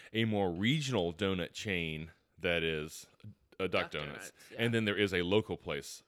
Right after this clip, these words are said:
Speaker 1: Uh, all three of them, more or less, having, like, not only, not only are they in those different categories, but I, in my opinion, they all give different, like, different category of donuts.
Speaker 2: Oh, yeah.
Speaker 1: You know?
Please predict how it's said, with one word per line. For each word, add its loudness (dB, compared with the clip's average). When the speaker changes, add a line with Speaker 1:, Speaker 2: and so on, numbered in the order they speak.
Speaker 1:
Uh, 2
all 6
three 2
of 4
them, -2
more 2
or 6
less, 2
having, 0
like, -2
not 6
only, 4
not 4
only 4
are 2
they 2
in 0
those 4
different -6
categories, 0
but -2
I, 4
in -2
my 4
opinion, -2
they 4
all 6
give -2
different, -4
like, 2
different 0
category 2
of -8
donuts. -4
Speaker 2:
Oh, 10
yeah. 6
Speaker 1:
You 2
know? 0